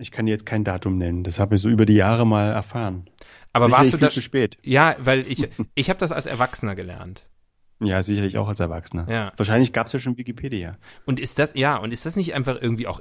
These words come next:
Speaker 2: irre, dass man immer rumgelaufen ist und sagt, also, dass man, ich, mir war nicht bekannt sozusagen, dass das eine Tee ist und das andere nur Tee genannt wird, aber irgendwie eigentlich nur ein Aufguss ist.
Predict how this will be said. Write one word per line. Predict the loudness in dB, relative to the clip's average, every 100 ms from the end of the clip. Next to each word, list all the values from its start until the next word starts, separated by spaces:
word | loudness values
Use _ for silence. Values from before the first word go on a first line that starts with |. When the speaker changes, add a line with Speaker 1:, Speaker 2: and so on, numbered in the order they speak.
| -8
Speaker 2:
irre, | -4 -2 -4 -8 -20 -10
dass | -4
man | -2 -2
immer | -2 -2
rumgelaufen | 0 0 -2 -2 -4
ist |
und | -6
sagt, | -8 -18 -20 -18 -8
also, | -6 -6
dass | -8 -8 -6
man, | -4 -6 -8
ich, | -14 -16 -10
mir | -4 -2
war | 0
nicht | -2 -4 -6
bekannt | -12 -12 -12 -10 -10
sozusagen, | -12 -12 -10 -8 -8 -12 -20 -8
dass | -6
das | -6 -6
eine | -4 -4 -6
Tee | -8 -6 -6
ist | -6 -8 -10 -12 -20 -20 -8
und | -2
das | -2
andere | -2 -4 -2 0
nur | 0 -2
Tee | -2 -2 -2
genannt | -2 -2 -2 -4 -6
wird, | -4 -4 -4
aber | -4 -4
irgendwie | -4 -6 -6
eigentlich | -6 -6 -6 -4
nur | -4
ein | -4
Aufguss | -6 -8 -8 -14 -12
ist. | -14 -16